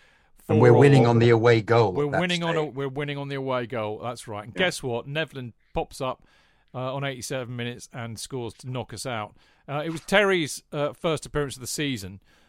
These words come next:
Speaker 2: Um, but, uh, Mark and J K, Mark first, uh, awful, awful defensive performance, really.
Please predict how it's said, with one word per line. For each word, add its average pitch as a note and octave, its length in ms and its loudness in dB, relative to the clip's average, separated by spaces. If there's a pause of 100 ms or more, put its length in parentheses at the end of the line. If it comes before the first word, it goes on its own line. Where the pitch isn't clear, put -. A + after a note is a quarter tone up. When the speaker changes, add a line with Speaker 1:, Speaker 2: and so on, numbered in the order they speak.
(200)
Speaker 2:
Um, C3+ 640 -4 (220)
but, D#3 220 0 (180)
uh, - 200 -20
Mark E3 420 0 (220)
and C#3+ 200 -6
J C3+ 220 -2
K, A2+ 420 -6
Mark B2+ 380 -6
first, A#2 420 -6 (200)
uh, C#3+ 100 -4 (100)
awful, D#3 540 -2
awful C#3+ 340 -2
defensive G#2+ 600 -14
performance, G#2+ 560 -12
really. G2+ 400 -8